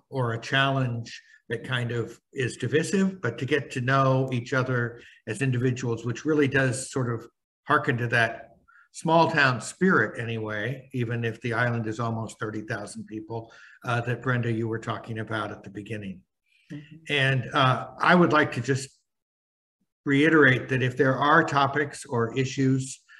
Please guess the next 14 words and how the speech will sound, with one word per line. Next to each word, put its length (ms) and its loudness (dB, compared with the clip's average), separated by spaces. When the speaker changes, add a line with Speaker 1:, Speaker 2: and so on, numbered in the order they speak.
Speaker 1:
I 120 4
think 280 0
of 100 0
the 100 0
Senior 300 0
Community 440 0
Center 540 0
as 520 0
a, 480 -6
um, 420 -6
meeting 360 0
place. 400 2
It 100 -2
was, 240 -2